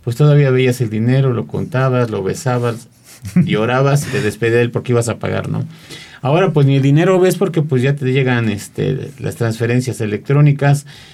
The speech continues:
Speaker 1: y dos, tres de la mañana te avisa el teléfono que ya te depositaron y te pones a pagar dos, tres de la mañana lo, los servicios que, que recibes y entonces,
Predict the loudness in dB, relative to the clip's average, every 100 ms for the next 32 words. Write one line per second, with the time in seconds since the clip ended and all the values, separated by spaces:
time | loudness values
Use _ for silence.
0 | -20 _ -6 -2 0 0 0 0 0 2
1 | 0 0 -2 -2 0 0 0 0 -2 -2
2 | -2 -4 -6 -4 0 0 2 2 2 -2
3 | -12 _ _ _ _ -12 -4 0 0 0
4 | 0 0 0 0 0 2 2 2 2 2
5 | -4 -12 -20 _ _ _ -6 -4 0 0
6 | -2 -6 -10 -10 -10 -14 -20 -20 -20 -20
7 | _ -4 0 2 0 2 2 4 2 2
8 | 2 2 4 4